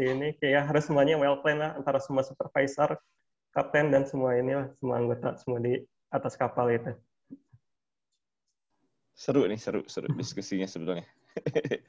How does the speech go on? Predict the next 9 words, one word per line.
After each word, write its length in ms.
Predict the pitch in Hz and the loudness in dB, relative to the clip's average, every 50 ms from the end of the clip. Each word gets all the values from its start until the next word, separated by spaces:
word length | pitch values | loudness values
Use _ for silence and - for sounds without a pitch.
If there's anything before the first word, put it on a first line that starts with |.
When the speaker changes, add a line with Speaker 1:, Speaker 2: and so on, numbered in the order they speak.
| - - - - - - _ _ - | -20 -20 -20 -20 -20 -20 _ _ -10
Speaker 2:
Karena 320 | 92 95 107 107 110 104 - - _ _ _ _ - | -6 -2 0 2 2 0 -2 -6 _ _ _ _ -2
ya 160 | 98 104 104 | 0 0 2
itu 80 | 107 98 - | 0 2 4
tadi, 220 | 117 113 104 110 101 - - _ _ _ | 4 4 4 2 -4 -6 -10 _ _ _
di 480 | - 98 98 101 101 101 101 104 104 - - | -4 -2 0 0 0 -2 -2 -4 -6 -4 0
kapal 800 | - 98 92 - - 110 113 117 117 120 123 120 120 110 67 50 | 0 0 2 4 6 6 8 10 10 10 10 10 8 6 4 2
banyak 400 | - 98 110 101 107 104 - - | 2 2 2 4 2 0 -4 -4
profesi, 720 | - 107 107 95 - 98 95 - - 117 117 120 120 117 | 0 0 0 2 0 -2 -2 -2 -2 -2 0 2 2 2
banyak 240 | 101 98 101 107 104 | 2 0 2 2 0